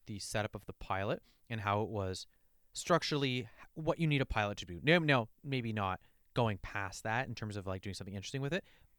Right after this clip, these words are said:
But I would say getting all the beats and they wanted to do, they did a better job in the pilot than, than in this episode, I would say. This felt like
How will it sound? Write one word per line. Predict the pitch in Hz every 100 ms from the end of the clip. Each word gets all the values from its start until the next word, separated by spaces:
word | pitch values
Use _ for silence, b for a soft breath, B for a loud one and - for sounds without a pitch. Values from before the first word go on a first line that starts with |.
| -
But | 160 107 95 - - - -
I | 131
would | 143
say | 131 131 123 117 _ - 135
getting | 139 143
all | 147 127
the | 123
beats | - 120 -
and | 120
they | 107
wanted | 104 107
to | -
do, | 110
they | 120 120
did | 110
a | 104
better | - 113 120
job | 120 110
in |
the | 107
pilot | - 95 110 -
than, | 101 95
than | 92 92
in | 98
this | 92 -
episode, | 90 92 - 82 76
I | 107
would | 104 98
say. | 98
This | 107 160
felt | - 190 - -
like | 147